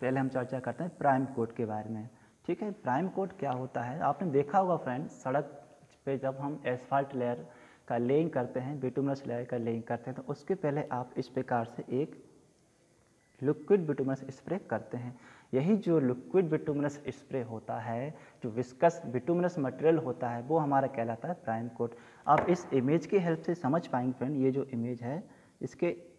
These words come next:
देखेंगे जब आप इसको, तो हम इस प्रकार से spray यहाँ पे करते हैं।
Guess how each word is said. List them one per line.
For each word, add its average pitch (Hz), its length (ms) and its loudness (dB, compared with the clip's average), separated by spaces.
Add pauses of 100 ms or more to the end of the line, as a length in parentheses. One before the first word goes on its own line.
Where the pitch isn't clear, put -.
(1400)
देखेंगे 156 460 4
जब 143 80 6
आप 135 220 6
इसको, 160 220 -4
तो 185 140 2
हम 180 240 -2 (100)
इस 139 100 -6
प्रकार 147 360 4
से 151 340 -2
spray 127 320 -2
यहाँ 117 220 -2
पे 170 100 -6 (100)
करते 117 300 0
हैं। 113 200 -6